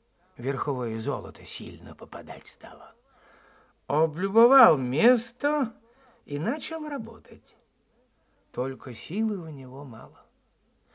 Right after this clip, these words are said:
Живо намахался, еле жив сидит,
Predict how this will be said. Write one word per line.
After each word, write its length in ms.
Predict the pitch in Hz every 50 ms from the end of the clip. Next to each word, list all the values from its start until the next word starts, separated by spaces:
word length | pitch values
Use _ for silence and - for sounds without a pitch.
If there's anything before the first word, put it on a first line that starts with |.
| _ - _ _ -
Живо 420 | 113 113 147 226 294 269 208 151 120
намахался, 1000 | 110 107 101 107 127 147 147 - - 269 262 247 233 220 - - 247 240 220 - _ _ _ _ - - - - - - - _ _ _
еле 720 | - 117 107 131 196 254 285 285 269 254 226 202 180 165 151
жив 460 | 131 120 123 143 143 139 131 120 107
сидит, 800 | - - - - 98 90 87 87 87 85 85 80 78 87 101